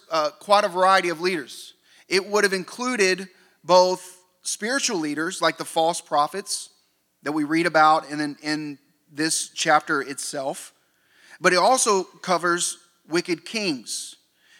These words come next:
You'll find that a few chapters later, if you've been reading through, you know in chapter twenty-two, just a chapter prior,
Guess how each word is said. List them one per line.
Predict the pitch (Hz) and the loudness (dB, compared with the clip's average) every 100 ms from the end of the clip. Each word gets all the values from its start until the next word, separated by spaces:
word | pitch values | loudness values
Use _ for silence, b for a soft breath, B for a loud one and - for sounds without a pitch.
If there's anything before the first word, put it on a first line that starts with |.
| - | -8
You'll | 151 | -2
find | 180 175 175 | 4 4 4
that | 175 175 156 | 2 0 -2
a | |
few | 143 190 | -8 -10
chapters | 190 202 180 175 151 | -4 2 2 2 -2
later, | 151 175 180 156 | 0 0 2 0
if | 147 | -2
you've | 156 | -6
been | 156 | -4
reading | 151 165 160 | -2 0 -2
through, | - 170 | -4 -2
you | 160 151 | 0 0
know | 151 160 | 0 0
in | 156 | 0
chapter | 139 165 156 156 | 0 0 0 -2
twenty-two, | - - 165 151 143 - - 185 147 | -6 -4 -2 -2 -6 -8 -4 -2 -2
just | 147 147 | -6 -10
a | 139 | -10
chapter | 147 151 143 | -6 -6 -8
prior, | - 175 165 143 139 | -10 0 2 2 0